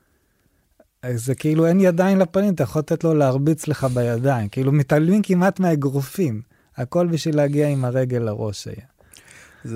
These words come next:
Speaker 2: אז אני רוצה לשאול אותך, לחזור שנייה ל-, יש לי הרבה שאלות שאני רוצה לשאול,
Speaker 1: אז
Speaker 2: אבל
Speaker 1: רגע,
Speaker 2: בוא, בוא,
Speaker 1: היינו
Speaker 2: בוא.
Speaker 1: בחישולים.
Speaker 2: כן.
Speaker 1: אז אתה שואל אותי אם זה חכם, אני אומר, "מה המטרה שלך?" אם אתה תבוא אליי בתור מטופל,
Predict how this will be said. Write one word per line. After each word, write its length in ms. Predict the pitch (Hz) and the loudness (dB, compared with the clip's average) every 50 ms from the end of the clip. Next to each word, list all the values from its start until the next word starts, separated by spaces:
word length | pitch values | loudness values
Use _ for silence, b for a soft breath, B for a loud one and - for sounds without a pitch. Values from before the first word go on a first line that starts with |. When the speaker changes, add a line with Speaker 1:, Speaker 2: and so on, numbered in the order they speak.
| 110 - | -10 -10
Speaker 2:
אז 100 | 120 120 | -10 -8
אני 100 | 120 123 | -6 -6
רוצה 200 | 123 131 - 190 | -8 -6 -6 -6
לשאול 220 | 190 170 - 180 160 | -8 -6 -6 -6 -6
אותך, 200 | 147 - - 147 123 113 | -6 -4 -4 -2 -2 -2
לחזור 300 | 107 - 131 127 127 127 | -2 -4 -4 -4 -4 -4
שנייה 260 | - - 143 120 110 | -4 -4 -4 -2 -2
ל-, 240 | 110 107 104 104 104 104 B B B B B B B B B _ _ _ _ - 117 | -2 -4 -4 -6 -8 -10 B B B B B B B B B _ _ _ _ -20 -20
יש 140 | - - | -16 -12
לי 60 | - 110 | -10 -6
הרבה 160 | 117 139 143 | -4 -4 -2
שאלות 280 | - - 135 120 117 | -2 0 0 0 0
שאני 120 | - 123 117 | 0 0 0
רוצה 180 | 117 110 - 113 | 0 0 0 0
לשאול, 140 | 104 - 127 | 2 2 2
Speaker 1:
אז 80 | 113 | 4
Speaker 2:
אבל 100 | 113 - | 6 6
Speaker 1:
רגע, 60 | 135 147 - 131 127 - - | 6 6 6 4 2 -2 -4
Speaker 2:
בוא, 80 | - 143 | 0 4
בוא, 80 | 175 | 4
Speaker 1:
היינו 200 | 180 214 233 254 | 6 6 6 4
Speaker 2:
בוא. 100 | 220 233 | 4 4
Speaker 1:
בחישולים. 680 | - - 196 - - 202 190 196 202 196 165 139 131 127 131 | 4 2 2 2 4 2 4 4 4 4 4 2 0 0 0
Speaker 2:
כן. 200 | - 143 127 117 107 - _ _ | 0 2 2 0 -2 -4 _ _
Speaker 1:
אז 140 | - 147 139 | -6 -4 -2
אתה 140 | 135 - 175 | 0 0 0
שואל 280 | - - 196 208 214 214 | 2 2 2 4 4 2
אותי 240 | 202 196 - 196 | 2 2 2 2
אם 80 | 185 170 | 4 4
זה 140 | 151 151 151 | 2 2 0
חכם, 640 | - - 139 131 - - 202 214 226 214 180 156 151 - _ _ - | -2 -2 -6 -8 -4 -2 0 0 2 0 0 -2 -6 -10 _ _ -2
אני 200 | 160 170 180 190 | 0 0 2 2
אומר, 260 | 185 196 208 196 190 | 2 2 2 2 2
"מה 200 | 185 190 190 196 | 2 2 2 2
המטרה 520 | 190 185 170 165 - 160 147 147 147 143 | 2 2 0 0 0 -2 0 0 0 0
שלך?" 380 | 127 - 131 117 113 - - - 117 - - - 113 110 | -2 -4 -6 -8 -8 -8 -10 -12 -14 -12 -14 -14 -14 -12
אם 320 | 120 147 185 208 220 220 | -6 -2 0 2 2 2
אתה 180 | 214 196 - 175 | 2 0 0 0
תבוא 340 | 165 170 156 151 165 185 180 | 0 0 0 2 2 2 2
אליי 180 | 175 175 165 | 4 2 2
בתור 380 | 147 147 135 135 - 180 170 170 | 2 0 -2 -2 -2 -2 0 0
מטופל, 680 | 170 156 139 - 139 131 - - 175 190 196 202 208 | 0 0 -2 -4 -6 -6 -6 -6 -4 -2 0 0 0